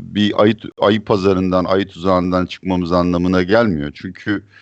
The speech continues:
hakikaten okuyabildiğim kadarıyla bu salgın ne zaman tepe yapacak? Hadi bitmesini bıraktık. Ne zaman tepe yapacak? Ve bu salgının ekonomide yarattığı izleri ne zaman silip normal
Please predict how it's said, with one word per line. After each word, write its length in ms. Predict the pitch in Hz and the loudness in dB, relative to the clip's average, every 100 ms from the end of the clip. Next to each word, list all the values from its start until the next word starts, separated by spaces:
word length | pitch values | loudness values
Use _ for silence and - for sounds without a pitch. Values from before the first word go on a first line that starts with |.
| - - _ - | -20 -20 _ -4
hakikaten 520 | 120 123 123 113 90 | -4 0 -4 0 -2
okuyabildiğim 680 | 92 95 117 107 107 104 123 | -2 -4 -2 -2 -2 -4 -4
kadarıyla 720 | 117 92 76 73 76 101 117 - _ _ _ _ _ | 0 -2 0 -4 0 0 0 -4 _ _ _ _ _
bu 80 | - | -14
salgın 520 | - 123 113 104 104 | 0 2 2 0 -2
ne 100 | 101 | -2
zaman 420 | 110 123 110 87 - _ | -2 0 0 -2 -6 _
tepe 260 | - 95 95 | -6 -2 0
yapacak? 400 | 85 69 69 67 | 0 -4 -12 -8
Hadi 220 | 85 80 | -6 -6
bitmesini 440 | 82 - 95 - 95 - | -8 -6 -6 -4 -6 -2
bıraktık. 460 | 90 85 - - | 0 0 -2 -10
Ne 120 | 92 101 | -4 0
zaman 360 | 117 104 85 | 2 0 -2
tepe 240 | - 76 76 | -4 -4 -4
yapacak? 420 | 71 71 80 110 - _ _ - _ _ | -4 -6 -6 -6 -10 _ _ -20 _ _
Ve 320 | - 101 98 - - _ | 0 4 4 0 -14 _
bu 320 | 82 80 90 | -20 -12 -8
salgının 580 | 117 - 110 101 98 87 | -4 2 2 2 -2 -4
ekonomide 520 | 95 - 98 101 98 | -6 -4 -2 -2 0
yarattığı 720 | 113 107 98 92 - - 95 87 - | 2 4 4 2 -2 -2 0 0 -6
izleri 600 | 90 85 92 92 87 76 _ _ _ - | -8 -2 0 2 0 -4 _ _ _ -4
ne 140 | 98 | 0
zaman 320 | 113 120 101 92 | 2 2 2 0
silip 360 | - 87 73 | -4 -10 -8
normal 520 | 87 90 90 98 107 | -2 0 2 4 2